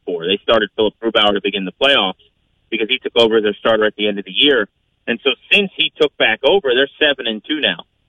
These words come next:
of this postseason. I think that's the number one item on the, on the hit list here.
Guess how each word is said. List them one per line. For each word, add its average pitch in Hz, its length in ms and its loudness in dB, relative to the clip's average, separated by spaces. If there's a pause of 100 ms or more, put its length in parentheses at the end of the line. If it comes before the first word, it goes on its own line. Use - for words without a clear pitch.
(160)
of 113 80 2
this 123 140 0 (120)
postseason. 113 460 -2
I 104 80 0
think 135 160 0
that's 123 240 2
the 117 60 -4
number 110 240 0
one 107 180 2
item 101 260 0
on 98 120 -2
the, 95 140 -4 (120)
on 104 100 -2
the 101 80 -4
hit 131 200 0
list 101 200 -4
here. 101 160 0